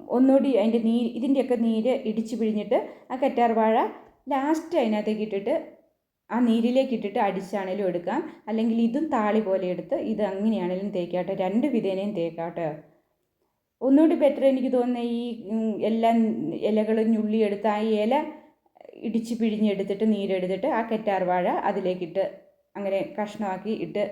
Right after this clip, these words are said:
അടിച്ചെടുക്കുന്നതും നല്ല കാര്യമാണ് കേട്ടോ. ഞാനിപ്പോൾ ഇങ്ങനെയാണ് എടുത്തത്. അപ്പോൾ ഇ-, ഇത് നിങ്ങളെങ്ങനെ അങ്ങ്,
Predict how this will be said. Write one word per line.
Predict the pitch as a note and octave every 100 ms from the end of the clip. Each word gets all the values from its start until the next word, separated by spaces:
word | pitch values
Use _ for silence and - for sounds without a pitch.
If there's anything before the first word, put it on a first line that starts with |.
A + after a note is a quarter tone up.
| -
അടിച്ചെടുക്കുന്നതും | A3 A3 A#3 G#3 G#3 G3+ G#3+ F#4+ - - _ _ _ F4
നല്ല | F4 C#4
കാര്യമാണ് | A3+ F#3 F3+ F3+
കേട്ടോ. | E3+ E3 D#3+ - _ _ -
ഞാനിപ്പോൾ | A#3 D4+ D#4 C4
ഇങ്ങനെയാണ് | A3+ B3+ G#3 F#3+ G3
എടുത്തത്. | F#3 F#3 F3+ A3 - - - _ -
അപ്പോൾ | A3 B3+
ഇ-, | B3 C4 -
ഇത് | C4+ B3 D#4 - - - _ _ _ _ -
നിങ്ങളെങ്ങനെ | C#4 A#3+ A#3 A3+ A#3+
അങ്ങ്, | G#3+